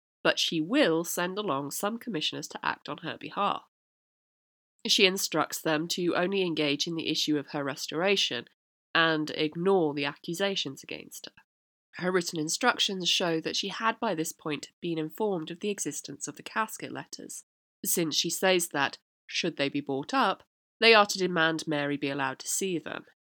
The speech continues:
Mary's decision not to appear in person suits everyone else just fine. Elizabeth, and Cecil especially, did not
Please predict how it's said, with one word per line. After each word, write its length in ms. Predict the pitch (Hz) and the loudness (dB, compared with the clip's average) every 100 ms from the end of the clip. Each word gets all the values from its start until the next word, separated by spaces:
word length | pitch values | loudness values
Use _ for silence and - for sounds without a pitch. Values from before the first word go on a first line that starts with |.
| _ _ _ _ _ _ _ _ _ _ _ - | _ _ _ _ _ _ _ _ _ _ _ 0
Mary's 360 | 233 247 247 240 | 6 8 8 6
decision 440 | 220 190 180 175 | 2 2 2 2
not 180 | 175 - | 2 0
to 100 | 175 | -2
appear 320 | 156 165 147 | -2 -2 -2
in 100 | 151 | -2
person 480 | 165 151 143 - 131 | -2 -2 -2 -6 -6
suits 320 | - 156 147 - | 0 0 0 0
everyone 340 | 156 156 139 | -2 0 -2
else 320 | 131 - - | -4 -8 -10
just 380 | - 131 - - | -6 -6 -6 -6
fine. 420 | 151 151 131 131 - _ _ _ _ _ _ _ - | -2 0 -2 -6 -16 _ _ _ _ _ _ _ 2
Elizabeth, 640 | 170 175 156 156 165 - | 6 6 4 2 0 -2
and 200 | - 147 | -2 -2
Cecil 420 | 151 175 160 - 147 | 0 0 -2 -4 -6
especially, 680 | - 214 220 - 147 151 - _ _ - | -2 0 0 0 -2 -4 -6 _ _ 4
did 160 | 165 | 4
not 540 | 165 160 190 170 - | 4 0 2 2 0